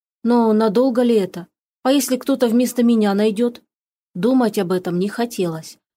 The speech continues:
Я подвергаю опасности не только себя. Из деревни стали доноситься звуки утра,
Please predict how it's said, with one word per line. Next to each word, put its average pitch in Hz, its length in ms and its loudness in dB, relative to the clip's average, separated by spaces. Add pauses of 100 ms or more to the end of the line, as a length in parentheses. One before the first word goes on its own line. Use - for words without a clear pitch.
Я 226 180 2
подвергаю 226 600 0
опасности 226 600 -2
не 220 160 0
только 233 360 -2
себя. 214 420 -4 (760)
Из 214 180 0
деревни 220 460 0
стали 226 320 0
доноситься 214 600 0
звуки 220 460 -2
утра, 202 500 -4